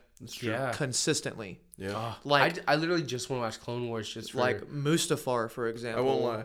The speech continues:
Speaker 1: I'm starting to get the inkling to go rewatch Clone Wars.
Speaker 2: Just wait till we cover it.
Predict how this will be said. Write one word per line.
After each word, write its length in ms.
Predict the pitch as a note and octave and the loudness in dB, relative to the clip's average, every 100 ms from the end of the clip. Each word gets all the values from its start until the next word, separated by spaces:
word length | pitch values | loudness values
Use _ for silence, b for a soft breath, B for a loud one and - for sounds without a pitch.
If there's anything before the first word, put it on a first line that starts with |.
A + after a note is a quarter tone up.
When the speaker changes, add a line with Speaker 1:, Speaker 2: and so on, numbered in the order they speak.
| - | -6
Speaker 1:
I'm 240 | G#2 A2 A2+ | -4 -2 -2
starting 280 | A#2 G#2+ A2 | -2 -2 -4
to 40 | |
get 160 | A2 G#2+ | -6 -8
the 100 | E2 | -8
inkling 300 | G#2+ G#2+ G2+ | -8 -6 -6
to 60 | |
go 160 | G#2+ G2+ | 0 0
rewatch 380 | G2+ G2+ F#2+ G2 | 0 -2 -4 -8
Clone 280 | - G2 F#2 | -8 -8 -8
Wars. 280 | G2+ - - | -10 -14 -18
Speaker 2:
Just 220 | - C3+ C#3 | -12 -8 -4
wait 200 | D3+ - | -6 -6
till 120 | D3 | -6
we 120 | C#3+ | -6
cover 340 | C#3 C3+ A2+ | -6 -6 -6
it. 100 | F2 | -8